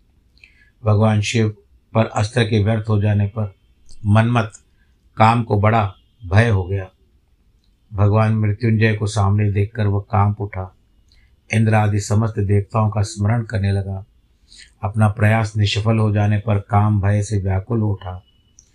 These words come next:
कामदेव के स्मरण करने पर वे इंद्र आदि सब देवता वहाँ पहुँचे, शंभु को प्रणाम करके स्तुति करने लगे। देवता स्तुति करते हैं कि देव कुपित हुए भगवान हर के ललाट के मध्य भाग से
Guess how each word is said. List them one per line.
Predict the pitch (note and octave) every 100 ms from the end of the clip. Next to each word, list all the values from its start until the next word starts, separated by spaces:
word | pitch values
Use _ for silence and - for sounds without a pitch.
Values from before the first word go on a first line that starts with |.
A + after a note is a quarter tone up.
| - _ _
कामदेव | A2+ A#2+ B2+ B2+ B2
के | B2
स्मरण | A2 A2+ A#2+ B2
करने | A#2+ A#2 A#2+
पर | A2+ A#2
वे | A2 A2+ A#2
इंद्र | A#2 A2+
आदि | A2 G#2+
सब | G#2 A2+ G2
देवता | G#2 G2+ G#2+
वहाँ | G2+ G2 G#2
पहुँचे, | G#2 G#2 G#2 G#2+ - _ _ _ _ -
शंभु | - G#2+ A2
को | A2 G#2
प्रणाम | G#2 G2+ A2 G#2+
करके | G#2 G2+ G#2
स्तुति | - G2 A2
करने | G#2+ G#2 F#2+
लगे। | F#2 F2+ F#2+ F2+ _ _ _ _ _ - - - - A#2
देवता | C3 C3+ E3
स्तुति | D#3 D3 D3+
करते | D#3+ D3+ C#3 D3+
हैं | D3+
कि | C#3
देव | C3 C3+ -
कुपित | - C#3 D#3
हुए | C#3+ C#3
भगवान | A#2 A2+ B2+ B2
हर | G2+ A#2+
के | B2 A#2
ललाट | A2 G#2+ A#2 A2+
के | A2
मध्य | G#2 A2 G#2
भाग | G2 G2
से | - G#2 F#2+